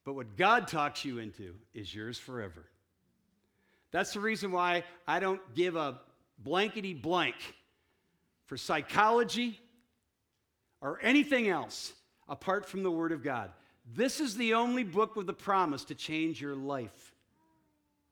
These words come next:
So take heed to the Word of God.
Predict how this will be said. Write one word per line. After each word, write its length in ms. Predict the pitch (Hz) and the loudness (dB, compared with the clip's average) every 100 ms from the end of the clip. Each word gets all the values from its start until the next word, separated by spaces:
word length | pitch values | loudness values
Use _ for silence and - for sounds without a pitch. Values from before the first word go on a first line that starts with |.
| _ _ _ - | _ _ _ -12
So 160 | 170 | -8
take 280 | 160 170 160 | -4 -4 -6
heed 560 | - 185 196 180 123 - _ _ _ _ _ _ _ _ | -8 -8 -6 -4 -6 -12 _ _ _ _ _ _ _ _
to 120 | - 139 | -14 -8
the 120 | 139 | -6
Word 260 | 135 139 | -4 -4
of 100 | 117 | -6
God. 360 | 117 107 98 | -8 -10 -10